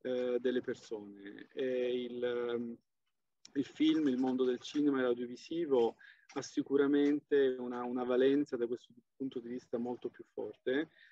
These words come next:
e quindi oggi abbiamo sperimentato, devo dire, eh, eh, se posso, con gran successo, eh, questa iniziativa e quindi continueremo su questo ambito che, eh, amplifica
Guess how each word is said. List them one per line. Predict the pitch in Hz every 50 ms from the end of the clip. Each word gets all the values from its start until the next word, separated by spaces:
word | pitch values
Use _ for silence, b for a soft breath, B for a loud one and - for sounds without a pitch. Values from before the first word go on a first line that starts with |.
| b b b
e | - -
quindi | - - 156 165 160 135
oggi | 135 139 147 139 127 131
abbiamo | 120 120 135 131 127 127
sperimentato, | 117 - _ 135 131 131 135 131 127 127 - 139 139 139 123 123 117 113 - -
devo | 120 120 123 127
dire, | 123 139 147 143 127 127 117 107 107 120 113
eh, | - - 117 110 110 110 117 127 127 117 113
eh, | 113
se | - - 123
posso, | - _ 135 131 123 - - 120
con | 117 120 120
gran | 117 127 131 131 131
successo, | - - 123 - - 135 123 120 110 - - - 135 131 127 131 131 B B B B B B B _ -
eh, | - 123 117 113 113 110
questa | - 139 123 - - _ 123 117 120 - -
iniziativa | 139 135 127 123 - _ 135 127 - - 120 113 113 113 120 123 123
e | 120 110 107
quindi | - - 127 123 117 113
continueremo | - - 131 135 - - - 135 135 143 165 175 175 160 139 117
su | - - - -
questo | - 127 117 - - _ 123 120 117 120 - -
ambito | - 123 123 123 123 127 127 123 - _ 139 135 135 147 143 b b b b b b _ _ _
che, | - 131 123 123 120 123 127 - - -
eh, | 127 123 123 123 120 -
amplifica | - 135 131 131 - - 143 160 160 151 - - 120 - - 117 113 110 107 107 110